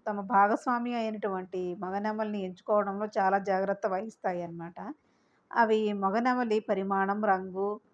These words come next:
అలాగే పురి అందాన్ని బట్టి తన భాగస్వామిని ఎంచుకోవడం అయితే జరుగుతుందండి.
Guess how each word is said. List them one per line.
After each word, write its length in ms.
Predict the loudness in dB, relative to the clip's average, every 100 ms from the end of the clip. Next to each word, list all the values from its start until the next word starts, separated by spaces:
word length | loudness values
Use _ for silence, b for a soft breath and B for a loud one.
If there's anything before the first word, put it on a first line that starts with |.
| _ _ -6
అలాగే 380 | 4 6 6 2
పురి 340 | 2 0 2
అందాన్ని 440 | 2 2 2 2 0
బట్టి 260 | -2 -2
తన 180 | -4 -2
భాగస్వామిని 680 | -2 0 0 0 0 0 -4
ఎంచుకోవడం 480 | -6 -4 0 0 0
అయితే 220 | -4 -4
జరుగుతుందండి. 840 | -2 -2 -4 -6 -8 -10 -10 -10